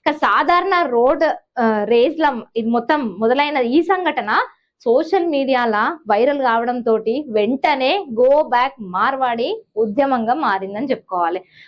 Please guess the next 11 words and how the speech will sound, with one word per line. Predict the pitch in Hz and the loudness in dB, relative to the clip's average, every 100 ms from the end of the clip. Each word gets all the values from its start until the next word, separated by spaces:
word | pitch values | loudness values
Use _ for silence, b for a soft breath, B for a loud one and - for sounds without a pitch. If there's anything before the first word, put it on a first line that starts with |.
| - | -2
అసలు | 339 403 | 0 2
దీనిపైన, | 381 370 294 277 | 2 2 0 0
ఈ | 381 | 2
ఉద్యమం | 311 226 311 349 | 0 0 0 0
పైన | 330 311 247 | -2 -2 -4
స్థానికుల | - 208 196 359 392 | -2 -2 -2 -2 0
ఆరోపణలు | 302 - 277 381 403 349 285 | 0 0 0 0 -2 -2 -2
ఎట్లున్నాయంటే, | - 302 311 214 214 214 440 - _ _ - | -2 -4 -2 -4 -2 -2 -2 -8 _ _ -6
మార్వాడీలు | 214 202 254 302 311 294 240 | 0 2 2 0 2 2 0
ప్రధానంగా | 208 - 202 240 311 339 302 247 254 339 | -2 -4 -2 2 2 0 0 0 -2 -2
వీళ్ళు | 254 240 277 392 | -4 0 0 -2